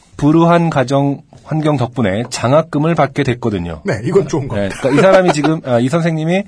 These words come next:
Speaker 1: 호구조사를 통해서 이제 장학금 받을 사람을 선정한 거겠죠.
Speaker 2: 음, 네.
Speaker 1: 네. 장학금 수여식은 바로 오늘이었습니다. 학교를 공결로 빠지고 평소보다 한 시간이나 더 자서 개운한 기분으로 장학금을 수여한다는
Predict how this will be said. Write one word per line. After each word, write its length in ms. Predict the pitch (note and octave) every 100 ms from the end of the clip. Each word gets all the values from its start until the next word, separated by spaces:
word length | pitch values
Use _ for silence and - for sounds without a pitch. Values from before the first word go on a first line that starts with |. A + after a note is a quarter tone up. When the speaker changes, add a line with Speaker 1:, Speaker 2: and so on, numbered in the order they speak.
| - -
Speaker 1:
호구조사를 420 | E3 F#3 D#3+ E3
통해서 380 | C#3+ E3 D3 F3+
이제 80 | C3+
장학금 360 | - B2+ E3 D3+
받을 180 | G#2 A#2+
사람을 240 | A#2+ A2
선정한 460 | C3+ F3+ E3+ C#3+ C3+
거겠죠. 400 | A2+ E2+ - D2+
Speaker 2:
음, 220 | F#3+ B2+
네. 140 | B2+ F2+ F2
Speaker 1:
네. 140 | E2 -
장학금 480 | - E3 G3 G#3 G3+
수여식은 500 | G#3 F#3+ F#3 F#3+ G#3
바로 200 | D#3+ E3+
오늘이었습니다. 880 | C#3+ F#3 F#3+ F3 - C#3 D3 A#2+ D#2 -
학교를 680 | - D#3 - E3+ D#3+ C3+ D#3
공결로 600 | E3 A#2+ B2+ C3+ B2+ C3 B2+
빠지고 420 | D#3+ D3+ G#2+ A2
평소보다 460 | - E3+ D#3+ C#3+
한 220 | C#3 F#3+ G3
시간이나 460 | G3+ F3+ D#3 C3
더 160 | A#2 A2
자서 440 | G2 F2+ F#2 G#2+ A#2+
개운한 420 | F#2+ B2 E3 D#3
기분으로 440 | C3 B2 A#2+ C#3+
장학금을 640 | D3 G#2 A2 A#2 B2+ C3+ C#3
수여한다는 640 | - D3+ C3+ B2 C#3+